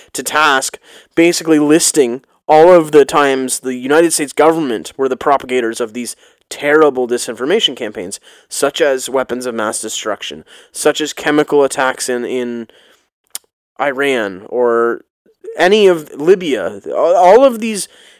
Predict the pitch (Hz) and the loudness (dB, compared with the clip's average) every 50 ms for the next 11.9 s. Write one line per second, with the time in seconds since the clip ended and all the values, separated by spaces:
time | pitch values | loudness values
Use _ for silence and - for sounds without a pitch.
0 | _ _ - - - 180 185 240 247 226 220 196 - - 302 330 196 143 147 139 | _ _ -12 -2 0 2 2 2 0 -2 -4 -6 -4 -4 -2 -2 -2 -4 -4 -4
1 | 151 113 80 - - 151 165 147 151 160 165 165 170 175 165 - - 165 151 151 | -4 -6 -6 -6 -6 -2 -2 0 0 0 -2 0 0 -2 -4 -2 -2 -4 -4 -4
2 | 151 - - 139 131 127 - - 139 120 113 120 - 143 143 151 208 - - 104 | -8 -8 -8 -8 -8 -8 -8 -6 -6 -6 -6 -6 -6 0 0 0 0 0 -4 -10
3 | 92 _ _ _ - _ _ - - 151 156 170 180 175 170 160 160 160 160 156 | -12 _ _ _ -20 _ _ -2 0 2 4 4 6 6 6 6 6 4 2 -2
4 | - _ _ _ _ _ _ - 143 143 143 - 131 262 247 - 139 147 127 156 | -8 _ _ _ _ _ _ -16 -6 -4 -2 0 0 0 -2 -4 -4 -6 -6 -4
5 | 156 - 180 160 143 147 139 139 151 151 - 165 143 135 127 127 127 127 127 - | -4 -2 -4 -4 -2 -2 -2 -2 -2 -2 -4 -4 -4 -2 0 0 0 0 -2 -2
6 | - 147 139 120 104 123 127 135 131 139 147 147 139 139 135 - - - 147 143 | -4 -2 -2 -2 -4 -4 -2 0 -2 0 0 0 -2 -2 -4 -8 -14 -8 -4 -4
7 | 151 165 165 - - 123 107 92 - - - - _ _ _ _ _ _ - 127 | -4 -4 -6 -8 -8 -8 -8 -8 -8 -12 -16 -16 _ _ _ _ _ _ -8 -6
8 | 135 147 151 147 143 - 156 147 151 151 147 - - 151 143 - - - 151 139 | -2 0 -2 -2 -2 -2 -2 -2 -2 -2 -4 -6 -8 -10 -10 -10 -6 -2 -2 -2
9 | 147 143 - - 139 131 139 143 151 135 110 87 82 92 - - _ _ _ _ | -2 -4 -10 -12 -8 -4 -2 -2 -2 -4 -6 -8 -12 -16 -20 -20 _ _ _ _
10 | _ _ _ - 143 131 143 147 151 139 143 131 143 156 175 180 151 151 135 120 | _ _ _ -8 -4 -2 -2 -2 -2 0 0 2 2 2 2 0 -2 -6 -10 -10
11 | 110 104 _ - 123 - - 123 123 - 123 120 117 117 117 - 95 95 | -10 -12 _ -8 -8 -6 -6 -8 -8 -8 -10 -10 -8 -10 -10 -12 -16 -16